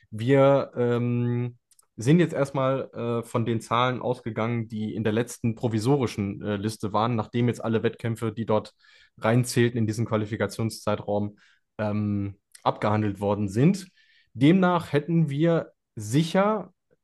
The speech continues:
äh, sechzehn Nationen, die ein Superteam stellen können. Vielleicht sind's sogar bis zu achtzehn, denn, ähm, China und Tschechien könnten, wenn sie einen nordischen Kombinierer berufen,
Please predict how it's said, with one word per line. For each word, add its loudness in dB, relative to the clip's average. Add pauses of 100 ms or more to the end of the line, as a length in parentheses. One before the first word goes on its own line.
(120)
äh, 2
sechzehn 0 (100)
Nationen, 2
die -2 (120)
ein 2
Superteam 2
stellen 2
können. 0 (580)
Vielleicht 2
sind's 0
sogar 2
bis -4
zu -6
achtzehn, -2
denn, 0
ähm, 0
China 4
und 0
Tschechien 2
könnten, 2
wenn 4
sie 0
einen 2
nordischen 0
Kombinierer 2
berufen, -6